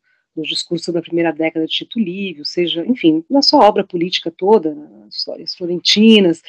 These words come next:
é, os processos históricos em que as instituições políticas, a, as normas, né,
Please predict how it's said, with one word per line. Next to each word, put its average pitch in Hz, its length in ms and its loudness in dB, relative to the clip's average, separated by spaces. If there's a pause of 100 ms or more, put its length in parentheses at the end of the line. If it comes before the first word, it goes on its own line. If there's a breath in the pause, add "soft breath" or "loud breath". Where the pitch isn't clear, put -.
(540 loud breath)
é, 190 220 -4
os 214 160 -6
processos 262 1080 4
históricos 208 1120 -2 (400)
em 226 180 0
que 247 380 0
as 233 120 0
instituições 208 560 -8
políticas, 180 800 -8
a, 165 80 -6 (880)
as - 140 -20
normas, 180 800 0
né, 185 360 -6